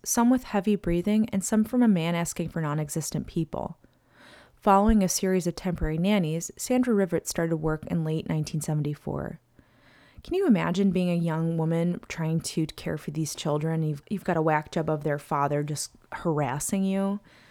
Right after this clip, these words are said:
And I will say, you know, good for Veronica for having gotten a part-time job. I mean, you just gotta do what you gotta do in order to provide for your kids. So I appreciate that about her.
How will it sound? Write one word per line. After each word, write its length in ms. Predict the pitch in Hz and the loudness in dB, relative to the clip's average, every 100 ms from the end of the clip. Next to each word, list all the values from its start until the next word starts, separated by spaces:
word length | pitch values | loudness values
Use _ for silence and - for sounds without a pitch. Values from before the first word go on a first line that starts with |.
| - | 0
And 160 | 233 | 4
I 100 | 214 | 6
will 220 | 226 262 254 | 6 6 4
say, 420 | - 196 208 226 | 2 4 4 2
you 160 | - | 0
know, 100 | 180 | -2
good 220 | 170 208 208 | -2 -2 0
for 180 | 233 | -2
Veronica 640 | 202 185 180 220 - 175 170 | 0 -2 0 0 0 -2 -2
for 300 | - 165 160 | -2 -2 0
having 280 | 175 175 | 0 0
gotten 300 | 165 175 - | 0 -2 -2
a 100 | 165 | -2
part-time 540 | 165 - 165 - 170 165 | -2 -2 -2 -4 -4 -2
job. 320 | 180 190 185 | 0 0 0
I 60 | 156 | -2
mean, 160 | 156 | -2
you 100 | 160 | -2
just 200 | 160 - - - | -4 -8 -10 -4
gotta 220 | 165 170 | -2 2
do 80 | 180 | 2
what 160 | 175 | 0
you 60 | - | -2
gotta 240 | 160 156 | -2 -2
do 280 | 147 190 202 | 2 4 6
in 60 | 175 | 2
order 240 | 165 165 | 0 0
to 560 | 160 - 156 151 151 - _ _ | -2 -2 0 2 0 -4 _ _
provide 380 | - 156 147 147 | -2 0 -2 -2
for 60 | |
your 120 | 165 156 | -4 -4
kids. 400 | - 170 156 - | -4 -2 -4 -4
So 380 | 156 151 156 - | -2 0 -2 -4
I 400 | 151 151 156 156 _ _ - | -4 -2 -2 -6 _ _ -10
appreciate 600 | - - 196 - 160 151 | -6 -2 -2 -2 -4 -2
that 140 | 143 | -4
about 280 | 143 71 - | -4 -4 -6
her. 300 | - 78 - | -8 -10 -10